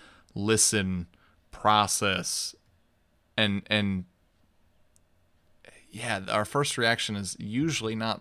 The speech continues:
the best one because as pastors, both, both honestly from a, like, congregational point, but also as putting it on ourselves, uh, i-,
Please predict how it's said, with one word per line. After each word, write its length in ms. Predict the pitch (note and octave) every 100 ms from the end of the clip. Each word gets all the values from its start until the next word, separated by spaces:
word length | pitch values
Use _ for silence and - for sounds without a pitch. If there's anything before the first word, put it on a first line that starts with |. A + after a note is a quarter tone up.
| - - A#2+
the 80 | G2+
best 420 | G2 A2+ - -
one 260 | A#2 A#2+
because 420 | G#2+ A2 B2 A2 - - - - _ _ -
as 120 | B2
pastors, 580 | - C#3+ D3+ - C3+ G#2
both, 380 | A2+ C3 C#3+ - -
both 520 | G2 C3 F#3+ - - - - _ - _ _ _ - - - _ _ _ -
honestly 460 | C#3 C#3+ - C3
from 280 | A2+ C3+ B2+
a, 220 | A2+ G#2 G2+
like, 220 | G2 - - _ - -
congregational 840 | - A#2 A2+ F#2+ G#2+ A#2+ C3+ A2+
point, 400 | F#2 G#2 G#2 A2 - - -
but 140 | A2+ A2
also 500 | B2 B2+ A#2+ A2 G#2+ G2+
as 600 | G#2+ G2+ G2+ F#2 - - - F#2+
putting 260 | - C#3+ B2+
it 100 | A2+
on 160 | A2+ G#2+
ourselves, 720 | F#2+ - C3 F3 G2+ F2+ -
uh, 300 | A2 G2+
i-, 20 | G2